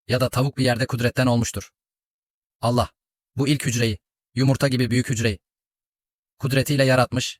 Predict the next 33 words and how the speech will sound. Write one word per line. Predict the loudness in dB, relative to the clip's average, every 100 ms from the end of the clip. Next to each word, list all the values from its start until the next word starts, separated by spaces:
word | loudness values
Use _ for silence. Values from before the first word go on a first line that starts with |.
| -6
ve | -4
sonra | 0 0
belli | 2 2
hava, | 2 0 -4 -6
belli | -2 0 0
ısıyı | -2 0
vermiş. | 0 -2 -4 -10 _ _ _ _ -4
Civcivi | -2 0 -2
çıkarmıştır | -2 -2 -2 -2 -4 -4
bundan | -4 -4 -8 _ -2
veyahut | 0 0 2
da | -2 -2 -2
tavuğu | -2 0 0
bir | 0
nev | 2
olarak | 2 0 0
yaratmış. | -2 -2 -4 -8 -12 _ _ _ _ 2
Yumurtayı | 2 4 2 2
ondan | 2 0
çıkarmıştır. | -2 -2 -4 -4 -8 -12 _ _ _ _ _ -2
Deme | 2 4
mecburiyetindesiniz. | 4 2 2 0 0 -2 -2 -4 -6 -12 _ _ _ _ _ _ -6
Yoksa | -4 0
meseleyi | 0 2 2 2
uzatıp | 2 -2 -2
durmakla | 0 0 0 0
ondan, | 0 2 2
ondan, | 2 2
ondan, | 2 2 2
ondan. | 0 -4 -8 _ _ _ _ _ _ _ -10
Hiçbir | -6 -2 0
hüviyet | 2 0 0
veremezsiniz. | 0 0 -4 -6 -10 -12